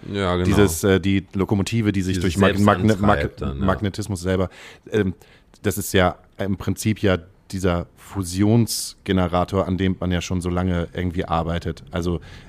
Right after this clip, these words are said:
Speaker 2: äh, immer, äh, immer wiederkehrende Energie
Speaker 1: Mhm.
Speaker 2: für umsonst. Dass das irgendwann entstehen wird, also dass das, dass eine, dass, dass ein Mensch entwickelt wird, das, das ist mir irgendwann bewusst.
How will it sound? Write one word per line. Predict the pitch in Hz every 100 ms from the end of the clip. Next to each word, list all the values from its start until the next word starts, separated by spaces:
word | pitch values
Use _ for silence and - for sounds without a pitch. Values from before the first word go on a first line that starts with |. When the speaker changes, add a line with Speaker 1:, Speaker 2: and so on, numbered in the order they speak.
| - 95
Speaker 2:
äh, | 92 87 -
immer, | 107 104 76
äh, | 101 - - - -
immer | 127 107
wiederkehrende | 107 98 90 110 107 98
Energie | 98 95 90 104 104 82
Speaker 1:
Mhm. | 90 87 80
Speaker 2:
für | 80
umsonst. | 90 92 95 - - -
Dass | 117
das | 143 143
irgendwann | 127 135 135
entstehen | 117 - 143 156 135
wird, | 110 151
also | 95 98
dass | 101
das, | 95
dass | - 98 92
eine, | - 95 92 87
dass, | 90 95 87
dass | 104 -
ein | 92
Mensch | 104 117
entwickelt | 92 123 95
wird, | 90 87
das, | 85 - - - - -
das | 92
ist | 104 -
mir | 107 101
irgendwann | 107 104 101
bewusst. | 92 123 131